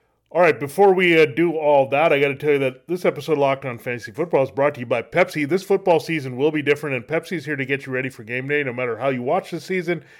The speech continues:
Pepsi's refreshment you need to power through game day and become a member of the League of Football Watchers. These passionate fans are the real generational talent that Pepsi fuels, 'cause Pepsi isn't made for those who play the game, it's made for those who watch it.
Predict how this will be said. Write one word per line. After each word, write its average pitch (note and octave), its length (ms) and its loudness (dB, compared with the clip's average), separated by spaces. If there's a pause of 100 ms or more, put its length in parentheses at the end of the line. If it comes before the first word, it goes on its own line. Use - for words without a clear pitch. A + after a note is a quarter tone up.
(360)
Pepsi's A#3 380 2
refreshment F3 560 0
you D3+ 120 -4
need D#3+ 160 -2
to D3 60 -4
power C#3 240 0
through C#3 140 -8
game B2+ 240 -2
day C3 120 0
and B2 100 -6
become C3 280 -6
a C3 60 -2
member A#2+ 320 -4
of B2+ 60 -2
the A#2+ 80 -6
League B2 240 -4
of B2+ 80 -6
Football B2 400 0
Watchers. G#2+ 580 -4 (340)
These G3 220 -2
passionate F#3+ 400 4
fans D#3+ 300 2
are C#3+ 60 -4
the C3 100 -2
real G#3+ 260 0
generational C3+ 680 -2
talent A#2+ 300 -6
that B2 180 -6
Pepsi A#2+ 320 -10
fuels, C#3+ 380 0
'cause B2 160 -10
Pepsi G3 300 0
isn't F#3 240 0
made D#3 200 0
for D#3 120 -8
those C#3+ 180 0
who C#3 80 -8
play C#3+ 220 -2
the C#3 80 -2
game, C#3 320 -4 (320)
it's A#2 180 -12
made C#3 320 -2
for C#3 140 -6
those B2 420 -4
who C#3 120 -6
watch B2 360 0
it. G2+ 180 -12